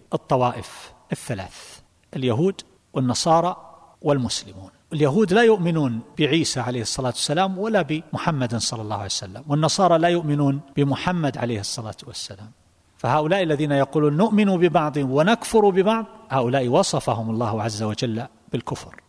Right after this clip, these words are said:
أولئك هم الكافرون حقا. فيجب الإيمان بالرسل عليهم الصلاة والسلام من غير تفريق. وقالوا: "سمعنا وأطعنا غفرانك". قال الرسول والمؤمنون:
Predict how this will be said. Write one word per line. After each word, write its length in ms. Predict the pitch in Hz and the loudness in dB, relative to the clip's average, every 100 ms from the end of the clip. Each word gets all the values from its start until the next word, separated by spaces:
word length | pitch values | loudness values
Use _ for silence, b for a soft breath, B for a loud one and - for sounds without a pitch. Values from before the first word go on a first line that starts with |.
| _ | _
أولئك 320 | 113 127 110 | -8 -8 -6
هم 240 | 117 135 170 | -4 -2 -2
الكافرون 680 | 139 127 101 113 110 107 110 _ - | -2 -6 -6 -8 -8 -8 -10 _ -20
حقا. 400 | - - - - _ | -16 -16 -16 -20 _
فيجب 360 | - 156 127 117 | 0 0 0 -6
الإيمان 480 | 117 127 120 101 117 - | -6 -4 -4 -4 -8 -6
بالرسل 420 | 160 151 151 - 113 | -2 2 0 0 -2
عليهم 280 | 127 117 | 0 0
الصلاة 260 | 120 - 123 | -4 -4 -6
والسلام 400 | - - 147 180 | -6 -4 -2 -2
من 100 | 151 | -2
غير 280 | 135 139 143 - | 0 0 -4 -4
تفريق. 380 | 160 - - - - _ - | -4 -2 -10 -14 -20 _ -4
وقالوا: 440 | 143 - 139 123 | 0 2 2 0
"سمعنا 560 | - 147 165 131 123 107 | -2 0 0 0 -2 -2
وأطعنا 760 | 107 113 117 151 107 101 92 - _ _ - | -4 -6 -2 0 0 -6 -12 -18 _ _ -8
غفرانك". 760 | 131 - 151 156 117 92 - - - _ | -8 0 2 2 0 -6 -14 -20 -20 _
قال 200 | 170 175 | 2 2
الرسول 480 | 143 135 - 190 185 | 2 0 0 0 4
والمؤمنون: 680 | 202 190 143 123 120 127 | 4 4 2 0 -2 -4